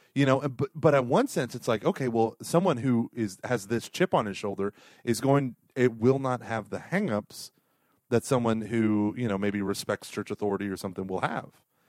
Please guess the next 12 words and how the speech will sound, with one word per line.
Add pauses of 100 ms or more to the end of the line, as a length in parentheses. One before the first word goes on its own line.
(180)
You
know,
he'll,
he
will
go
after
and
get
the
victims'
rights